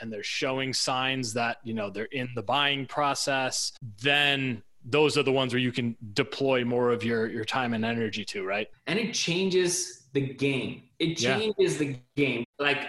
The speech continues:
Speaker 2: I'll, I'll give you another example of them real quick. And I share about, about this one. It's in the book. You might remember Pramada.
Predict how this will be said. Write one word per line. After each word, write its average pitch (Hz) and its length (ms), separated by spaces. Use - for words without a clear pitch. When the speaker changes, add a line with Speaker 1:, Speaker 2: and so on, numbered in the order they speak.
Speaker 2:
I'll, 139 220
I'll 160 180
give 175 140
you 165 40
another 160 260
example 139 460
of 135 60
them 135 140
real 135 220
quick. 156 440
And 135 180
I 139 60
share 175 380
about, 135 420
about 127 240
this 170 240
one. 139 160
It's 131 160
in 147 60
the 143 80
book. 135 360
You 131 60
might 135 240
remember 127 400
Pramada. 127 460